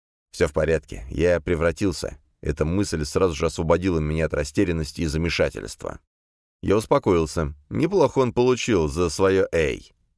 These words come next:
«Все нормально, я племянник того сумасшедшего, отравленного плутонием». «Ну что ж, дядя дома».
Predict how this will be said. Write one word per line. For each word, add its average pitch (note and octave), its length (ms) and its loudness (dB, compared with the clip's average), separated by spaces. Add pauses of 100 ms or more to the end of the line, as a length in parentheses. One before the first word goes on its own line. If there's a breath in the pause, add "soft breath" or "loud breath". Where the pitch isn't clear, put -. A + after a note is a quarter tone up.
(120)
«Все - 180 2
нормально, G#2 440 2
я G2+ 300 4
племянник A#2+ 520 -2
того G2+ 220 4
сумасшедшего, F#2+ 840 2
отравленного F2 560 2
плутонием». D2+ 640 0 (800)
«Ну C2+ 160 -2
что C2 300 -2
ж, - 180 -14
дядя D#2+ 320 0
дома». G2 460 2